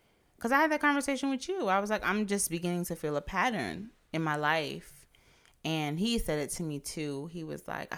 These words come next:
feel like you're taking this personal. And I feel like you're, like, applying this to other situations." Because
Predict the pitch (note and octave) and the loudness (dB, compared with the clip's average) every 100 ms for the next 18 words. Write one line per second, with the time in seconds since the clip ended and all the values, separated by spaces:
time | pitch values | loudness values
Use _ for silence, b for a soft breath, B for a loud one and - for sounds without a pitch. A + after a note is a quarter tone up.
0 | - C#3+ D3+ D3 D3+ D3 C#3+ C3+ C#3 C3+ | -4 -2 -2 -4 -6 -6 -8 -8 -8 -8
1 | B2+ - - D3 D3+ - C3 F#2 E2+ C2+ | -10 -12 -8 -6 -6 -8 -8 -8 -10 -12
2 | b b b b b - C3 B2+ A#2+ C3+ | b b b b b -10 -6 -4 -6 -6
3 | C#3 C3+ B2+ B2+ - B2+ A#2+ - G#2+ - | -4 -2 -2 -4 -6 -4 -4 -8 -10 -8
4 | B2 B2+ B2 A#2+ C#3+ - - - C#3 B2+ | -4 -2 -2 -4 -8 -8 -8 -8 -8 -8
5 | - A2+ C#3+ C#3+ D3 D#3+ | -6 -6 -6 -6 -6 -6